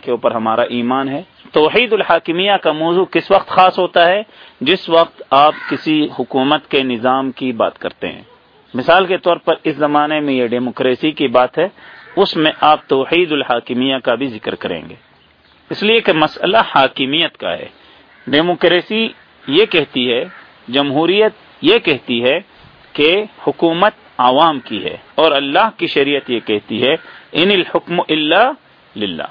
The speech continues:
تو یہ موضوع توحید الحاکمیہ کا ہے۔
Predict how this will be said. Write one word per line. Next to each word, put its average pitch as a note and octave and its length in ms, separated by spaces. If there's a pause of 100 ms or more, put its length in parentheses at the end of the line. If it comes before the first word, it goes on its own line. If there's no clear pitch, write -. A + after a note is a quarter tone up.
(1040)
تو - 80
یہ F#3+ 200
موضوع F3+ 460
توحید D#3+ 340
الحاکمیہ A#2 640
کا - 100
ہے۔ - 60